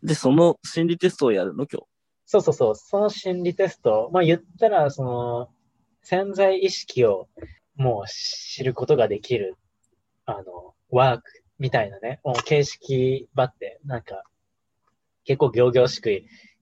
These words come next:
Speaker 2: やってたんだけど、言ったら心理テストだよねっていうね。
Speaker 1: ああ。それはあれか？
Speaker 2: え？
Speaker 1: やったら、隠れてた力が引き出されるっていうこと？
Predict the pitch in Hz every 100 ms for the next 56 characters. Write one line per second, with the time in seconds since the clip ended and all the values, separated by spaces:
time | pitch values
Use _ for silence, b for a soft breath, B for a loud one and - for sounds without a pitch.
0 | _ 110 - 117 110 95 90 - 98 95
1 | 87 - _ _ _ - 160 262 151 -
2 | 160 220 214 123 104 104 110 - - -
3 | 120 98 104 123 - _ _ _ _ _
4 | 92 78 67 - - _ _ _ _ _
5 | _ _ _ _ _ - 151 180 190 196
6 | 156 147 170 - 185 190 110 - 123 131
7 | - 170 165 113 92 - _ _ _ _
8 | _ _ _ _ _ _ - 139 160 151
9 | 120 104 98 - - 120 120 104 95 -
10 | 127 117 117 117 120 110 110 _ _ _
11 | _ - - - - 127